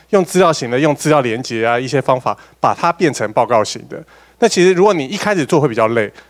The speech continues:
但是以后你要在产制新报告的时候，那个就是简单的，因为你以后你要改数字、改什么的，那个改起来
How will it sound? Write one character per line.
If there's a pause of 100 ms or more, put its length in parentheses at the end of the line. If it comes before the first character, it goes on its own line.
但
是
以
后
你
要
在
产
制
新
报
告
的
时
候，
那
个
就
是
简
单
的，
因
为 (280)
你
以
后
你
要
改
数
字、
改
什
么
的， (240)
那
个
改
起
来